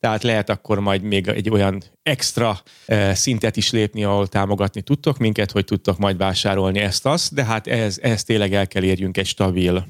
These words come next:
támogatói bázist, tehát minél többen jöttök, ez annál jobb. A továbbra is, ezt nem, nem győzök, két dolgot nem győzök kihangsúlyozni. Minden egyes fillért visszaforgatunk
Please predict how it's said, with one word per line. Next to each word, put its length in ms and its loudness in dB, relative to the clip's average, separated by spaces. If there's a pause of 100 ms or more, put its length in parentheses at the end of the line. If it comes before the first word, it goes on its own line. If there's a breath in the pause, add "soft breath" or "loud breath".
(180)
támogatói 600 0
bázist, 480 0
tehát 220 -2
minél 280 2
többen 280 0
jöttök, 320 0
ez 120 -2
annál 340 0
jobb. 180 0 (260 loud breath)
A 100 0
továbbra 420 0
is, 280 -2 (200)
ezt 260 -2
nem, 100 2 (160)
nem 160 2
győzök, 360 -2
két 180 0
dolgot 300 0
nem 100 0
győzök 260 2
kihangsúlyozni. 680 -2 (240 loud breath)
Minden 300 2
egyes 320 0
fillért 360 0
visszaforgatunk 920 -2